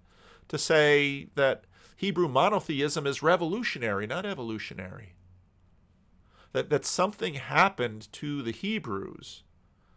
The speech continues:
that changed their story. They're of a piece of the ancient world, but they're starkly different.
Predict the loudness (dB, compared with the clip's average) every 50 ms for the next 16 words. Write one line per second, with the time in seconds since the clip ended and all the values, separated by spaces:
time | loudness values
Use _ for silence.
0 | _ _ _ _ _ _ -6 -2 2 6 6 6 6 4 -2 _ -10 -6 -4 -2
1 | 0 0 0 -2 -4 -6 -6 0 2 4 4 4 2 0 4 6 6 8 8 8
2 | 6 6 6 8 8 8 8 8 6 2 -2 -4 -4 -4 -4 -4 -4 -4 -4 -4
3 | -4 -6 -6 -4 -4 -4 -4 -6 -8 -8 -6 -2 2 2 2 2 2 -2 -4 -2
4 | -4 -4 -4 -6 -10 -10 _ _ _ _ _ _ _ -4 0 0 0 0 -2 -4
5 | -4 -4 -4 -8 -8 -6 -6 -6 -6